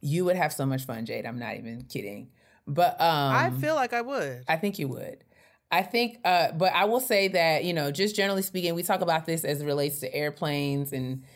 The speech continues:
Speaker 1: and other things. But I have to say this, okay? I just wish that we would all adopt a much more efficient model of,
Speaker 2: Hmm.
Speaker 1: of entering and exiting places. So,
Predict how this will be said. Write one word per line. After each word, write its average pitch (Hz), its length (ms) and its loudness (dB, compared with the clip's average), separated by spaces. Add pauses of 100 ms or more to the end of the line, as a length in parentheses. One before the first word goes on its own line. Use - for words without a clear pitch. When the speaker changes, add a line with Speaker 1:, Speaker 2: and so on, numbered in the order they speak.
(140)
Speaker 1:
and 143 140 -2
other 143 200 0
things. 131 680 -4 (280)
But 170 200 0
I 170 140 2
have 220 240 0
to 196 40 -6
say 143 260 -2
this, 123 600 -10
okay? 143 520 0 (520)
I 262 160 2
just 339 240 -2
wish 202 240 0
that 156 200 0
we 165 120 -2
would 185 220 0
all 156 240 2
adopt 143 500 -2
a 147 40 -4
much 156 260 -2
more 156 200 -2
efficient 180 800 -4 (520)
model 156 760 2
of, 135 360 2
Speaker 2:
Hmm. - 60 -14 (140)
Speaker 1:
of 135 400 0
entering 165 460 -2
and 135 120 0
exiting 131 460 -4
places. 120 640 -8
So, 180 480 2